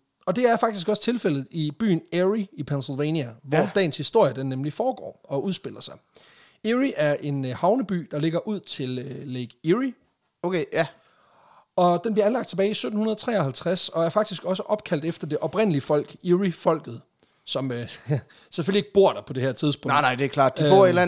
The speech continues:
Speaker 2: andet sted, en farm op nordpå.
Speaker 1: <laughs> Ja, lige præcis. Fordi de har jo overraskende nok flyttet sig efter europæerne kom. Det er det, jeg kalder for hashtag classic white man move.
Speaker 2: Ja.
Speaker 1: Ja, de oprindelige folk, så vidt jeg forstår, er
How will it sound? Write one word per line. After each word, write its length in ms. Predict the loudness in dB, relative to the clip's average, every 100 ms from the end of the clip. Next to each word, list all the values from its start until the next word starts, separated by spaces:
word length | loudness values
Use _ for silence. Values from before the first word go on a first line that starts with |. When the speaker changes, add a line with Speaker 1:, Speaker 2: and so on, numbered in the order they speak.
| 4
Speaker 2:
andet 140 | 2
sted, 160 | 0 0
en 100 | 4
farm 280 | 4 6 4
op 120 | 0
nordpå. 340 | 0 0 2 2
Speaker 1:
<laughs> 20 |
Ja, 140 | 2
lige 180 | 4 2
præcis. 280 | 2 2 2 2 2 0 4
Fordi 140 | 4 6
de 80 | 6
har 80 |
jo 240 | 6 4 -2 0
overraskende 480 | 4 6 6 4
nok 140 | 0 2
flyttet 260 | 4 4
sig 120 | 4 0
efter 160 | 0
europæerne 360 | -2 2 0 0
kom. 240 | 0 0
Det 60 | 0
er 20 |
det, 80 | -2
jeg 100 | -2
kalder 200 | -2 -2
for 220 | -4 -6 -4
hashtag 360 | -4 -2 -4 -6 -6
classic 280 | -4 -4 -2
white 260 | -2 -2
man 200 | -4 -2
move. 220 | 0 0 -2 -8 0
Speaker 2:
Ja. 240 | 4 4 2 -6 -6
Speaker 1:
Ja, 120 | -4 -4 -8 _ 2
de 60 |
oprindelige 280 | 4 6 4
folk, 240 | 4 0 -2 _ _ _
så 140 | -2 0
vidt 160 | 2
jeg 120 | 2 2
forstår, 400 | 2 2 2 2
er 260 | 2 2